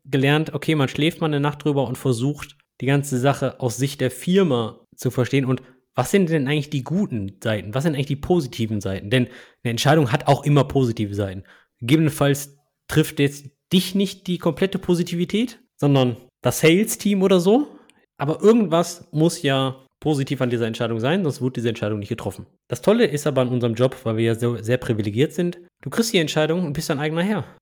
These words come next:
Wenn du, wenn jetzt eine Firma nach Corona sagt, „Wir holen jetzt alle Mitarbeiter drei Tage zurück ins Office und ihr müsst drei Tage in der Woche im Büro sein“, dann kannst du das gut oder schlecht finden. Aber im Endeffekt,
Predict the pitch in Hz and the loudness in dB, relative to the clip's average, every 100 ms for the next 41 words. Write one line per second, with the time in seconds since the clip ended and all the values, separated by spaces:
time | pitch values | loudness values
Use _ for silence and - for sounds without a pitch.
0 | - 147 151 151 147 147 _ - 156 190 | -2 0 2 2 0 -6 _ 2 6 6
1 | 190 165 160 185 180 151 151 - 143 160 | 4 0 2 2 2 2 0 0 0 2
2 | 147 135 143 - - _ _ _ 127 135 | 2 0 -2 -14 -20 _ _ _ 2 4
3 | 131 120 185 165 147 160 170 175 143 135 | 4 6 6 6 4 4 4 4 4 4
4 | 147 135 135 160 151 143 143 127 123 175 | 2 2 2 4 2 2 0 -2 0 -2
5 | 175 190 - 120 120 143 - 127 151 147 | 0 -4 -4 0 2 0 0 -2 0 0
6 | 139 123 123 131 127 120 113 156 107 143 | 0 0 0 -2 -2 0 0 0 0 -2
7 | - _ - 135 196 196 135 127 131 190 | -6 _ -8 0 2 2 2 0 0 2
8 | 247 - 143 - 110 98 101 - _ - | 2 4 0 -2 -10 -10 -14 -20 _ -6
9 | 110 101 110 185 196 - 117 - | -2 0 0 0 0 -2 -4 -8